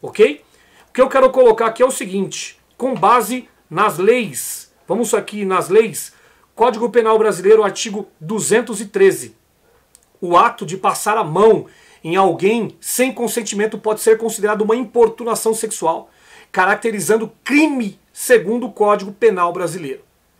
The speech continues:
Dois, Código Penal Brasileiro, artigo duzentos e quinze. Tentar beijar alguém à força, sem consentimento, também pode ser cons-, considerado como crime de importunação sexual. Artigo duzentos e dezessete,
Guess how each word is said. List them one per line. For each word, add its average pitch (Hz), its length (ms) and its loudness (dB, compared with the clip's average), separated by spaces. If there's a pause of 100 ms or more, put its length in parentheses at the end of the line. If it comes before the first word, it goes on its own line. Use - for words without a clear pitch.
(400)
Dois, 165 440 2 (320)
Código 233 320 2
Penal 233 200 4
Brasileiro, 226 380 2
artigo 220 320 -4
duzentos 196 540 -2
e - 40 -10
quinze. 233 420 -8 (220)
Tentar 190 280 -2
beijar 214 260 2
alguém 196 460 -2 (300)
à 156 80 -6
força, 214 420 4
sem 220 200 -2
consentimento, 214 600 -4
também 214 280 -2
pode 220 200 0
ser 220 220 0
cons-, 214 420 -6
considerado 220 580 0
como 233 240 -10
crime 226 340 -6
de 214 120 -14
importunação 220 640 0
sexual. 202 540 -6 (480)
Artigo 180 460 -2
duzentos 202 380 -2
e - 20 -10
dezessete, 202 760 -2